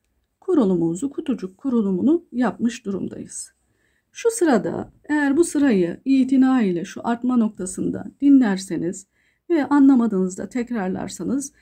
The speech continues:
tüm rovanın kutucuk arttırım çalışması bu. Yani her kutucuk sırasında aynı çalışmayı yapacağız. Değişen hiçbir şey olmayacak. Şu düz sıradaki, şimdi başlayacağımız olan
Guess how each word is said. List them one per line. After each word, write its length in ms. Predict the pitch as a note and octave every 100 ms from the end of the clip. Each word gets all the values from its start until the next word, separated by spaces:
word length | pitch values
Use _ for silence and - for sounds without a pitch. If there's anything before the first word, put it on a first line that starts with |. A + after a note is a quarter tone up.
| _ _ _
tüm 360 | A#4 F#4+ C#4
rovanın 540 | C4+ C#4 A3+ F3+ G#3+ C#4
kutucuk 600 | - D#4+ C4 F3 E3+ _ -
arttırım 460 | C4+ C#4 G#3 G3
çalışması 680 | G3+ C#4 A#3 F#3+ F#3 C#4+ A#3+
bu. 200 | - - _ _ _ -
Yani 260 | F4+ A3+ G#3+
her 320 | E4 F#4+ F4+
kutucuk 400 | A#3+ G#3+ F#3+ -
sırasında 540 | C#4+ A#3+ A3+ C4 C#4 -
aynı 360 | G4 E4+ A3+
çalışmayı 520 | - - F#3+ - -
yapacağız. 420 | - - - F#3 G#3
Değişen 400 | B3+ G3 F#3 G3+
hiçbir 280 | A#3 -
şey 160 | - B3+
olmayacak. 520 | G3+ - - - - _ _ - -
Şu 380 | - - F4 E4
düz 160 | F4+ F4+
sıradaki, 720 | - C#4 A3 G3 - F3+ F#3+
şimdi 340 | - C#4 G#3 G3+
başlayacağımız 720 | G#3+ - G#3+ F#3+ G3+ F#3+ F#3+
olan 340 | E3+ E3 G3+